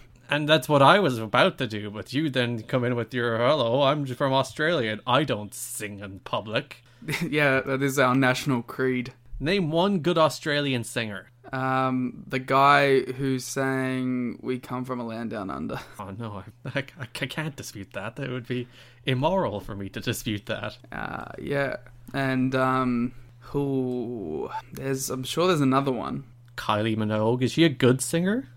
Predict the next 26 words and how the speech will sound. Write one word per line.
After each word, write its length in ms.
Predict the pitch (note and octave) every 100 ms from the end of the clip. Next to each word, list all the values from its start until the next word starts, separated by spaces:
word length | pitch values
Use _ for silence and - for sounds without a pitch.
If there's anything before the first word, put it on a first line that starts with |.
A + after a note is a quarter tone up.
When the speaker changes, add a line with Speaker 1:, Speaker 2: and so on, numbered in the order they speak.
| -
Speaker 2:
Yeah, 440 | B3 G4 - -
sure. 500 | - - - F2 - - - D3
Speaker 1:
Hugh 160 | - C4+
Jackman 420 | E3 A#3+ C4+ G#3
is 80 | C#3
a 40 |
good 160 | A2+ F#3+
Speaker 2:
Hugh 120 | C4+
Speaker 1:
singer. 160 | G#4 F#4+
Speaker 2:
Jackman, 260 | E4+ B3
yeah, 320 | D4 E4 C4+ G#3+
yeah, 160 | G#3+
he, 180 | C#4 D#4+
he 140 | A3+
did 260 | A3 F#3 C3+
some, 260 | C3+ C3 B2
he 100 | F3+
does 180 | D#3
musicals. 840 | D3 C3+ E3 F3+ A3+ A#3+ A3+ - - -
Speaker 1:
I've 220 | - G#3 F3+
seen 200 | E3 C#3
Hugh 180 | D#3
Jackman 480 | C#3+ E3 D#3+ D3+ C3+
live 320 | C3 E3 F3+
in 140 | E3+ D3
concert 600 | - E3+ F3 - G#2+